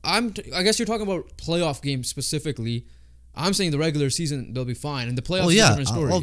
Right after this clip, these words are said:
Speaker 2: because we expect them to make the playoffs.
Speaker 1: But you said big game. I'm like, that's why I was trying to
Speaker 2: Big game
Speaker 1: clarify
Speaker 2: is
Speaker 1: the
Speaker 2: playoff
Speaker 1: playoff.
Speaker 2: games
Speaker 1: But
Speaker 2: anyways.
Speaker 1: before that, I'm saying, like,
Speaker 2: Right?
Speaker 1: right now they're fine. They
Speaker 2: When it
Speaker 1: could
Speaker 2: comes to, like, a game against the Bucks, Kawhi Leonard's gonna, gotta pop off.
Speaker 1: Yeah, like, how many games are they behind right
Speaker 2: Right,
Speaker 1: now?
Speaker 2: when it
Speaker 1: They're
Speaker 2: co-
Speaker 1: three and a half games behind. Like,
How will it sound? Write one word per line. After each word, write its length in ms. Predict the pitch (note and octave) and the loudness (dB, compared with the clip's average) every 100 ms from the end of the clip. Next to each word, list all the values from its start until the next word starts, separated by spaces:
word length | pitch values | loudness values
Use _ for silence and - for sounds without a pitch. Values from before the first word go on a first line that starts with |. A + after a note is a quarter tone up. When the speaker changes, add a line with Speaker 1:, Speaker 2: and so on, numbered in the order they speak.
| - | -2
Speaker 2:
because 200 | - B2 C3+ | -8 -2 2
we 140 | C3 | 2
expect 280 | C3 - C3+ | 2 0 0
them 80 | A#2+ | 2
to 40 | |
make 140 | A2 G#2+ | 0 0
the 60 | |
playoffs. 220 | - F2+ D2 | 0 2 2
Speaker 1:
But 80 | G3+ | 2
you 40 | |
said 160 | - D3 | 2 0
big 160 | F3 D#3 | 0 -2
game. 140 | E3+ | -2
I'm 60 | C3+ | -2
like, 100 | B2+ | -4
that's 160 | C3+ | -4
why 60 | D#3+ | -4
I 20 | |
was 100 | D#3 | -4
trying 140 | E3 C#3 | -4 2
to 60 | |
Speaker 2:
Big 180 | G#2+ A2 | 4 4
game 180 | B2 B2 | 4 6
Speaker 1:
clarify 40 | |
Speaker 2:
is 80 | G#2 | 4
Speaker 1:
the 60 | G#2 | 2
Speaker 2:
playoff 280 | G#2+ G2+ - | 2 2 0
Speaker 1:
playoff. 40 | |
Speaker 2:
games 200 | E2 D2+ | -2 -2
Speaker 1:
But 60 | D#2+ | -2
Speaker 2:
anyways. 340 | D#2+ D#2+ D#2 | 0 0 0
Speaker 1:
before 220 | F#3 C3 | -2 -4
that, 300 | C#3 A#2 - - | -4 -6 -10 -10
I'm 180 | C#3 - | -6 0
saying, 160 | F#3+ | 2
like, 80 | D3+ | 4
Speaker 2:
Right? 100 | - | 6
Speaker 1:
right 160 | - E3+ | 6 2
now 140 | F#3 | 0
they're 120 | D3+ | 0
fine. 340 | B2+ D3+ D3+ C3 | -2 -4 -2 2
They 80 | B2 | 6
Speaker 2:
When 120 | C#3 | 6
it 40 | |
Speaker 1:
could 40 | C#3 | 8
Speaker 2:
comes 200 | D#3 E3 | 6 6
to, 60 | |
like, 160 | C#3 A#2+ | 6 6
a 80 | G#2+ | 6
game 220 | A2+ B2+ | 8 8
against 200 | A#2+ G#2+ | 6 4
the 60 | F2 | 2
Bucks, 560 | F#2 G2+ F#2 - - - - - - - - - - | 4 4 4 0 -4 -6 -20 -20 -20 -20 -20 -20 -8
Kawhi 200 | - B2 | 2 4
Leonard's 200 | A#2+ A#2 | 6 6
gonna, 220 | A2+ A2 G#2 - | 4 2 0 -2
gotta 200 | A2+ G2+ | 0 2
pop 280 | - G2+ - | 2 2 2
off. 260 | F#2 - - - - - | -2 -4 -16 -20 -20 -8
Speaker 1:
Yeah, 200 | F3+ G#3+ | 0 2
like, 160 | D3+ B2+ | 2 0
how 160 | D#3+ | -2
many 100 | G3+ | -2
games 240 | F3 F3+ D#3+ | -2 -2 -2
are 60 | |
they 80 | D#3+ | -2
behind 340 | C#3 B2 C3 | -2 -2 -4
right 140 | A2+ G2+ | -2 2
Speaker 2:
Right, 140 | F#2+ | 6
Speaker 1:
now? 40 | G#2+ | 8
Speaker 2:
when 100 | A#2+ | 8
it 60 | A#2+ | 8
Speaker 1:
They're 100 | D3 | 6
Speaker 2:
co- 60 | |
Speaker 1:
three 100 | A#3+ | 4
and 80 | C4+ | 2
a 60 | A3+ | 4
half 160 | G#3+ | 4
games 240 | F#3 F#3 D#3+ | 2 0 0
behind. 240 | E3 C#3 | 0 0
Like, 100 | B2 | -2